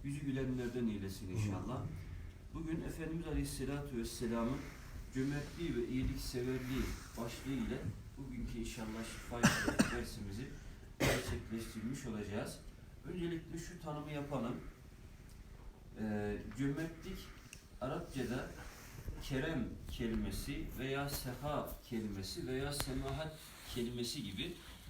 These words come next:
Speaker 1: farklı kelimelerle ifade edilen, karşılanan bir kavramdır. Kerem, e, veya cömertlik diyelim,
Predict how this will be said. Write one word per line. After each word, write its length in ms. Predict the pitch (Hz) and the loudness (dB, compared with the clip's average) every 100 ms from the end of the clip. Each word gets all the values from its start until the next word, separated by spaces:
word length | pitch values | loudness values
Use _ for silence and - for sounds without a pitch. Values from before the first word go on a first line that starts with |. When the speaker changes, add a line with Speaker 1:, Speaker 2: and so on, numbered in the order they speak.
| - - | -8 -2
Speaker 1:
farklı 360 | 135 - 165 | -2 -2 -4
kelimelerle 840 | 156 135 131 139 139 120 113 98 87 - - - - - | 0 2 2 4 4 4 4 0 -2 -6 -10 -12 -14 -8
ifade 380 | - 120 139 139 | -4 0 2 2
edilen, 340 | 139 117 117 - - - | 2 2 2 2 0 4
karşılanan 640 | - - 127 117 123 - - - - - | 6 6 4 4 2 2 -2 -4 -10 -8
bir 160 | 160 160 | -8 -6
kavramdır. 720 | 135 131 131 117 107 - - - - - - - 113 | 0 0 2 4 2 0 -4 -10 -14 -16 -18 -10 -2
Kerem, 380 | - 139 175 175 214 - - - - - - - | 0 2 2 2 -2 -6 -14 -20 -20 -20 -20 -6
e, 40 | 117 117 110 110 107 127 | 0 2 2 2 0 -2
veya 300 | 151 160 156 | 2 2 2
cömertlik 640 | 156 165 165 - 170 - | -2 -2 -4 -4 -6 -4
diyelim, 280 | 120 113 107 | 2 2 2